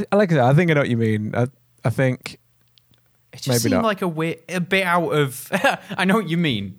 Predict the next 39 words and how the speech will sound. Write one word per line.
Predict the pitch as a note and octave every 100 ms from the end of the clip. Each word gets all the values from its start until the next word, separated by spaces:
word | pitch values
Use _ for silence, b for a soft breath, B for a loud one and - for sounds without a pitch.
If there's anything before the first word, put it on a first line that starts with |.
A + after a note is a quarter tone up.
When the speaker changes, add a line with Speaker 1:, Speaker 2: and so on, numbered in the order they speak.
| -
Speaker 2:
Maybe | A#2+ A#2 G#2+
not, | G2+ -
though. | G2+ - D3
Speaker 1:
Maybe | B2 E2
not, | -
Speaker 2:
It | F3+
Speaker 1:
no. |
Speaker 2:
just | A#3+ B3
seems | A#3 G3+
a | F#3+
b-, | -
it | A#2 E3+
seemed | D4+ F#3+
a |
bit | C#3
out | A2 F#2+
of | -
place. | F#3+ A3+ - - - -
I | D#3
don't | G#3
know | F#3
why. | D3 F3+
It | B2+
just | - -
didn't | F#3+
quite | - E3+ A#2+
match | C#3+ C#3 -
the | C3+
art | E3 D#3+
style. | - A2+ G#2 G#2 - _ _ _ _ _ - B B
Speaker 1:
I | - B3
actually | E4+ D4+
was | D#4 -
surprised | F#3+ G3 A3 G#3+
by | F#3
those | D#3
little | C3+ B2+
art | E2+ A2+ -
style | - A2+ G2+ E2+